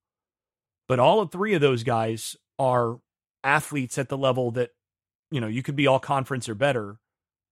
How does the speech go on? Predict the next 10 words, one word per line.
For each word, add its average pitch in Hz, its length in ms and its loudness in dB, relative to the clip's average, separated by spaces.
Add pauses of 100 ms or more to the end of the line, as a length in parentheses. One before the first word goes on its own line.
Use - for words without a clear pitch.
(200)
in 151 80 2
terms 135 260 2
of 117 180 -6
the 123 120 -12 (100)
athlete 123 520 0
that 113 120 -12
they're 120 120 -4
bringing 110 260 -8
on, 101 200 -12 (100)
on, 120 160 -6